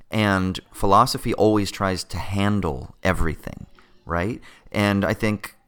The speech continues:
human society tries to handle things. I mean, that's one of the things that you could say about a particular reading of religious expression, right? That, that it's trying to handle the chaos of nature. We don't understand. We don't know when the rains are gonna come. We don't know what,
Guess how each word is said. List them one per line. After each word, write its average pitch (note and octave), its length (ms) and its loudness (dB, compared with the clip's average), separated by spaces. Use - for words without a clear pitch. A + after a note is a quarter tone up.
human A#2 280 2
society A#2+ 580 2
tries E2 260 -4
to - 100 -8
handle A#2 500 0
things. - 360 -14
I E2 40 -6
mean, F2+ 80 -4
that's F2+ 140 -4
one G#2+ 100 2
of G2+ 60 0
the G2+ 60 2
things G2 360 -6
that F2+ 260 -4
you F2+ 100 -8
could - 160 -10
say F#2 160 -4
about F2+ 220 0
a D#2+ 40 -6
particular - 480 -6
reading F#2 340 0
of E2 120 -4
religious F2 400 -2
expression, B2+ 680 -2
right? F2 380 0
That, - 240 0
that F#2+ 180 0
it's G2 160 -4
trying G#2+ 240 2
to G2+ 80 2
handle G#2 520 2
the D#2 120 -4
chaos F2 580 4
of E2 100 -4
nature. D#2+ 480 -4
We E2+ 100 -4
don't G2+ 180 4
understand. F2+ 560 -2
We F#2 80 0
don't F#2 160 0
know F#2 120 2
when F#2 160 0
the E2+ 80 -2
rains C3 320 0
are C3 80 0
gonna A#2 200 -2
come. A#2 560 0
We F#2 100 -2
don't E2+ 240 -2
know E2+ 360 -2
what, F2 260 0